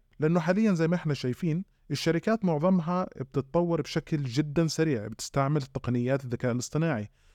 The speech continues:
سواء بصناعة المحتوى، بالماركتينج، بالآي تي، بالسايبر سيكيورتي ولا آخره من هاي المجالات. يعني على سبيل المثال، كل اللي عليك تسويه إنه أنت تدخل اليوم على لينكدين،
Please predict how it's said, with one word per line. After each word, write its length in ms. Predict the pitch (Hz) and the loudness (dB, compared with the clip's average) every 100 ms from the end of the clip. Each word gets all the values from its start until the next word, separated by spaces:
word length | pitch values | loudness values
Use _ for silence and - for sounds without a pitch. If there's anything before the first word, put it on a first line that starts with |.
| _ | _
سواء 300 | - 135 135 | 0 2 0
بصناعة 320 | - 120 107 117 | -2 -4 -4 -2
المحتوى، 640 | 131 175 - 170 160 156 - _ _ | 0 -2 2 4 4 0 -6 _ _
بالماركتينج، 920 | 127 117 135 175 - 165 151 151 147 - _ | -2 0 2 2 0 -4 0 0 0 -6 _
بالآي 440 | 120 123 117 160 175 | -4 -2 2 2 2
تي، 300 | - 165 160 | 0 -2 -2
بالسايبر 400 | 123 - 143 123 | -4 0 0 0
سيكيورتي 500 | - - 180 196 180 | -6 -2 0 0 0
ولا 260 | 185 196 | 2 2
آخره 300 | 175 - 165 | 0 0 0
من 120 | 135 127 | 0 0
هاي 140 | 120 | 0
المجالات. 560 | 120 117 123 131 101 - _ _ _ _ _ _ _ _ _ _ | 0 0 0 -2 -4 -14 _ _ _ _ _ _ _ _ _ _
يعني 200 | 165 190 | 2 4
على 60 | 190 | 2
سبيل 240 | 185 196 | 2 2
المثال، 360 | 180 156 170 170 | 2 2 0 0
كل 220 | - 190 | 0 0
اللي 120 | 160 | 2
عليك 280 | 131 151 - | 0 0 -4
تسويه 400 | - 123 127 147 | -4 -2 -2 0
إنه 160 | 143 143 | 0 -2
أنت 140 | 135 | -2
تدخل 320 | 151 - 131 | -4 -4 -4
اليوم 260 | 123 143 123 | 0 0 0
على 140 | 117 | -2
لينكدين، 440 | 123 143 151 160 | -2 -2 -2 -4